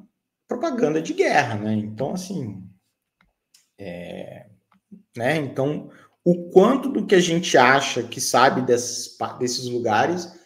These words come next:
no fundo, é bobagem, né? Então, tem isso. Então, acho que eu vou parar aqui com a União Soviética, acho que é o suficiente, tá? Vamos pra deliciosa Cuba. Então, assim,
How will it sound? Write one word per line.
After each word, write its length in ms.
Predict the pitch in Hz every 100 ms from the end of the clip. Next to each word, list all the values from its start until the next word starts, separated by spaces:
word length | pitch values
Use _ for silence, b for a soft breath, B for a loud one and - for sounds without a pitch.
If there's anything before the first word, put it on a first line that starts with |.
| B _ 160
no 80 |
fundo, 640 | 175 - 180 233 302 294 247 - - _ -
é 120 | 135
bobagem, 720 | 131 185 190 147 131 110 104
né? 320 | 117 170 185 _ _ _ _ _
Então, 180 | - 151
tem 280 | 240 196 110
isso. 240 | 107 107
Então, 260 | - 156 214
acho 160 | 185 -
que 60 |
eu 60 | 185
vou 140 | 180
parar 220 | 185 147 143
aqui 200 | - -
com 100 | 135
a 40 |
União 200 | 131 123
Soviética, 680 | - 120 123 113 151 - -
acho 140 | 123
que 80 | -
é 20 |
o 40 | 123
suficiente, 720 | - 123 - 120 123 156 -
tá? 260 | - 135 151 _ _ _ B B B B B B B B B B _ 135
Vamos 340 | 147 185 196
pra 140 | 190
deliciosa 760 | 180 185 180 - 185 190 - - -
Cuba. 600 | 190 196 170 123 113 113
Então, 240 | 143 233
assim, 720 | 247 247 240 165 123 - -